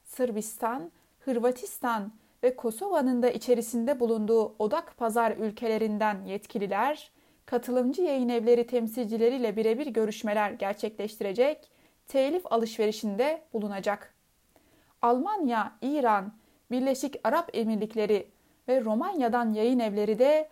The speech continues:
fuarın uluslararası salonunda yer alacak. Fuar, panel, söyleşi, atölye çalışmaları ve çocuk etkinliklerinden oluşan üç yüze yakın kültür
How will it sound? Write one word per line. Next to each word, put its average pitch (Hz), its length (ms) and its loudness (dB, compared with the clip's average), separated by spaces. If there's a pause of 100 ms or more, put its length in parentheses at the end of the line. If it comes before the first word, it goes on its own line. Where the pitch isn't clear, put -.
(140)
fuarın 262 600 4 (260)
uluslararası 247 920 2
salonunda 220 760 0 (180)
yer 233 220 4
alacak. - 560 -2 (720)
Fuar, 247 600 2 (380)
panel, 269 560 0
söyleşi, 254 840 0
atölye 370 400 4
çalışmaları 226 840 0 (340)
ve 226 140 2
çocuk 262 300 -2 (100)
etkinliklerinden 247 1000 2
oluşan 214 560 0 (320)
üç 403 240 -2
yüze 254 160 4
yakın 240 360 4
kültür 226 400 -2